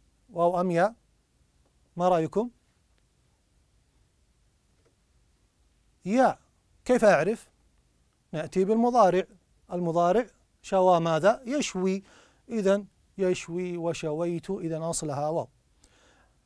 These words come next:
تستطيع أن تكتب أي جملة مفيدة فيها الفعل شوى، فتقول مثلا: "شوى الطباخ اللحم".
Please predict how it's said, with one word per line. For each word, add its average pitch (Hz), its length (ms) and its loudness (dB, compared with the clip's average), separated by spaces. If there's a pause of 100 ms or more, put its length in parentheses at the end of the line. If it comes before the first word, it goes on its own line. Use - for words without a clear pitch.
(180)
تستطيع 262 460 0
أن 214 60 -2
تكتب 214 380 -4
أي 202 320 2
جملة 175 300 -4 (420)
مفيدة 165 460 -6 (880)
فيها 196 240 -2
الفعل 156 340 -2
شوى، 160 320 0
فتقول 156 420 -6
مثلا: 156 380 -6 (680)
"شوى 196 260 2
الطباخ 156 680 -4 (640)
اللحم". 196 360 -2